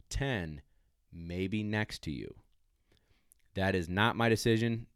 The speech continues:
Don't rule this that after three sessions, Bob said do it. You are reading your dog. Take your time.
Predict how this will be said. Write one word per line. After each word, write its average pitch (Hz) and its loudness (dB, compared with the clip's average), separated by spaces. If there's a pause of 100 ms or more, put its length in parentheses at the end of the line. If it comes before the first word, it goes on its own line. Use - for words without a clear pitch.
(160)
Don't 113 2
rule 117 4
this 110 6
that 92 0
after 92 2
three 123 2
sessions, 107 0
Bob 107 4
said 104 0
do 92 2
it. - -4 (300)
You 98 0
are 80 0
reading 104 0
your 104 0
dog. 90 -2 (380)
Take 85 -6 (200)
your 80 -4 (100)
time. 76 -2